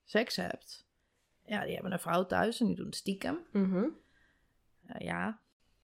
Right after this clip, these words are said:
Speaker 2: Ja.
Speaker 1: Dat klopt.
Speaker 2: Ja.
Speaker 1: Eh, wat, wat vind je daar dan van?
Speaker 2: Ja, nice.
Speaker 1: En mijn mening is in de loop der jaren een klein beetje veranderd daarover.
Speaker 2: Oké, wat is jouw mening?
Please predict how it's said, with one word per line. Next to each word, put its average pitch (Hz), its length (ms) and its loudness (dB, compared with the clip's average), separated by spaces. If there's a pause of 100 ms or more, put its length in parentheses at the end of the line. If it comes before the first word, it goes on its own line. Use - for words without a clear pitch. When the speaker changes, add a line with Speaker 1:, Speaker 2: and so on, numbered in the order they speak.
(120)
Speaker 2:
Ja. 202 300 0
Speaker 1:
Dat 208 140 -2
klopt. - 480 -2
Speaker 2:
Ja. 208 180 -2 (300)
Speaker 1:
Eh, 190 180 -6
wat, 185 180 2
wat 185 200 0
vind - 460 2
je - 120 0
daar - 260 0
dan 53 200 -6
van? 95 340 -2 (280)
Speaker 2:
Ja, 196 260 2
nice. 185 400 -2 (380)
Speaker 1:
En 185 140 2
mijn 180 180 6
mening 220 340 6
is 208 120 2
in 208 60 2
de 208 100 4
loop 202 160 4
der 208 100 2
jaren 190 260 6
een 185 60 0
klein 196 220 2
beetje - 220 -2
veranderd 185 500 4
daarover. 196 500 0
Speaker 2:
Oké, 247 140 2
wat 208 160 4
is - 80 -10
jouw 202 180 8
mening? 175 380 4